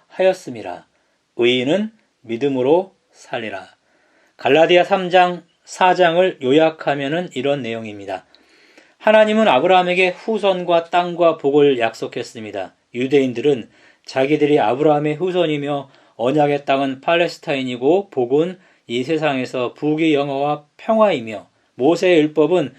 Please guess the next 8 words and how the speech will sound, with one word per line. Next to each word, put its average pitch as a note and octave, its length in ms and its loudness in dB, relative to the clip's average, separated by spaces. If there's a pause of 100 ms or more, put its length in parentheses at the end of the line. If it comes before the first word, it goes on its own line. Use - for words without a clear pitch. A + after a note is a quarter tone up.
(120)
이 D3+ 140 0
모든 F#3+ 420 4
약속을 E3 500 2
이루기 E3+ 340 0
위한 E3 260 0
조건으로 D#3+ 640 0 (460)
주어졌다고 D#3+ 880 2 (300)
믿었습니다. A2+ 640 -10